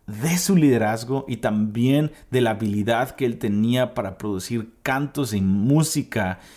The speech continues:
que sostenían la cultura del reino en su generación. David es un,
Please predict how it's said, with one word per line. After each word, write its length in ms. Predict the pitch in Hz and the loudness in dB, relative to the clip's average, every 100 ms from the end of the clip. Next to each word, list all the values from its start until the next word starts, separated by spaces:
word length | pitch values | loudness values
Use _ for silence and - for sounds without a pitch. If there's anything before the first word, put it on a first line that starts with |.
| - _ | -20 _
que 160 | 151 147 | 0 0
sostenían 880 | 151 143 - 123 110 123 143 170 175 | 0 -2 -2 0 2 4 4 2 0
la 240 | 123 120 | -4 -4
cultura 500 | - 123 110 139 156 | -4 -4 -2 2 4
del 180 | 139 120 | 4 0
reino 400 | 101 120 123 120 - | -4 0 2 2 2
en 120 | 95 | -4
su 160 | 107 | -4
generación. 640 | 101 92 87 - - 90 58 | -4 -4 -6 -8 -6 -6 -6
David 320 | - 127 180 | -6 -2 2
es 180 | 170 - | 2 2
un, 260 | 139 135 | 2 2